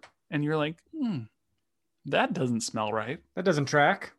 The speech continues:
Speaker 1: Feels like that's what, and now, granted, the Galaxy did that with Zlatan.
Speaker 2: Sure.
Speaker 1: So this isn't new. So it's kinda like, well, why are you looking into Miami if you're not gonna look into the obvious cheats that the Galaxy are committing? But, uh,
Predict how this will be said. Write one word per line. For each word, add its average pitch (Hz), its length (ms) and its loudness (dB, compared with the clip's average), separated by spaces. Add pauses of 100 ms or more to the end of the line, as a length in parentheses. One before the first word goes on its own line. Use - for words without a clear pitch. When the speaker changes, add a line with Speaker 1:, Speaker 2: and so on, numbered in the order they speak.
(180)
Speaker 1:
Feels 220 240 0
like 131 160 2
that's 117 200 -2
what, 123 140 -4
and 131 140 0
now, 120 180 2
granted, 120 420 -4
the 123 80 -4
Galaxy 117 460 0
did 113 200 -4
that 117 180 -4
with 113 140 -6
Zlatan. 117 720 -4 (300)
Speaker 2:
Sure. 220 220 0
Speaker 1:
So 110 380 2 (720)
this 117 160 0
isn't 123 260 2
new. 117 480 2
So 117 240 0
it's 113 120 -4
kinda 120 200 -2
like, 117 160 -4
well, 117 180 0
why 117 140 2
are 110 60 0
you 113 120 -2
looking 117 280 -4
into 110 140 -2
Miami 110 420 -4
if - 120 -10
you're 117 80 -6
not 113 140 -6
gonna 113 160 -6
look 113 220 -4
into 120 160 -4
the 113 180 -2
obvious 117 460 0
cheats 113 360 -8
that 110 200 -4 (440)
the 117 80 -12
Galaxy 117 460 2
are 107 60 -4
committing? 117 360 -8 (720)
But, 120 200 2
uh, 117 360 2